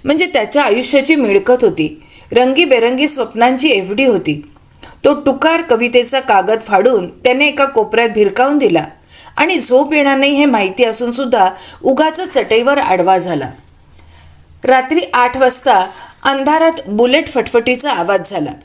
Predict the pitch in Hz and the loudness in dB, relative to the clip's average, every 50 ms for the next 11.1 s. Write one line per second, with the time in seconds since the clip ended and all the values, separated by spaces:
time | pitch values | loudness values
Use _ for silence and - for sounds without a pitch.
0 | _ _ _ - - - - - - 247 208 208 233 254 254 269 254 254 254 285 | _ _ _ -20 -18 -10 -6 -4 -2 0 0 0 0 0 0 0 0 2 2 0
1 | 277 247 208 196 202 233 240 233 254 269 240 208 202 - - 233 254 254 254 311 | 0 -2 -4 -4 -2 -2 0 2 0 0 2 0 -2 -2 -2 -2 -2 -2 -2 -2
2 | 269 202 202 185 185 170 160 156 - - 165 - - - - - - - - - | 0 0 0 0 -2 -2 -4 -6 -8 -10 -14 -16 -20 -20 -20 -20 -20 -20 -20 -10
3 | - - - 311 277 269 285 320 320 330 339 339 349 339 294 247 202 202 - 269 | -4 -2 0 2 2 2 2 0 -2 -2 -2 -2 -2 0 0 -2 0 0 -2 -2
4 | 262 240 294 311 311 302 254 208 220 247 277 330 339 - 214 170 - - - - | 0 0 0 0 0 0 0 0 0 0 0 -2 -2 -4 -4 -6 -8 -10 -12 -14
5 | - _ _ _ _ - - - - - 202 208 262 262 262 294 302 294 302 302 | -16 _ _ _ _ -20 -20 -20 -18 -4 0 0 0 0 0 -2 -2 0 2 2
6 | 320 285 254 240 226 220 240 240 240 208 208 226 240 247 240 226 190 180 175 - | 2 2 0 0 2 2 2 2 0 -2 0 0 0 0 2 2 0 0 -2 -6
7 | - - - - - - 269 254 254 262 294 294 302 339 359 277 247 233 208 - | -14 -12 -6 -4 0 2 2 2 2 2 0 -2 -2 -2 -2 -2 -2 -4 -2 -2
8 | 254 254 254 - 226 202 190 185 - 240 226 240 277 233 202 214 214 233 247 269 | -2 -2 -2 -2 -2 0 0 0 0 -2 -2 0 0 0 -2 -2 -2 -2 -2 0
9 | 311 285 - 254 185 175 185 202 202 190 180 165 156 139 127 - - - _ _ | 0 0 0 -2 -2 -2 -2 0 0 2 2 0 0 -2 -4 -8 -12 -18 _ _
10 | _ _ _ _ - - - - - - - - 247 294 302 233 220 220 254 311 | _ _ _ _ -20 -20 -20 -20 -16 -6 -2 0 0 0 0 -2 0 0 0 0
11 | 302 | 0